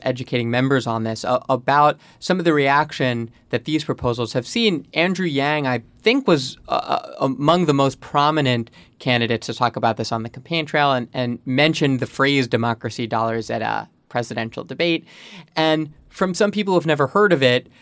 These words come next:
the, the response on Twitter was sort of semi-mocking, where they were saying, "Oh,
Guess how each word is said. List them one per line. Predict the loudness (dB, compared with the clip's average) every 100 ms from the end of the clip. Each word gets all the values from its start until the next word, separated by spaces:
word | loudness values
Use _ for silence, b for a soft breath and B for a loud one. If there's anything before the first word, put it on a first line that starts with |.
| b 0
the, | 2 2 0
the | 0 0
response | -2 0 0 2
on | -2 -2
Twitter | 0 2 2
was | 0 -2
sort | 0
of | 2 0
semi-mocking, | -4 0 2 2 0 2 2 2 -2 -4 -6 -12 b -2
where | 2 4 4
they | 2 0
were | 0
saying, | -2 -2 2
"Oh, | 6 8 8 6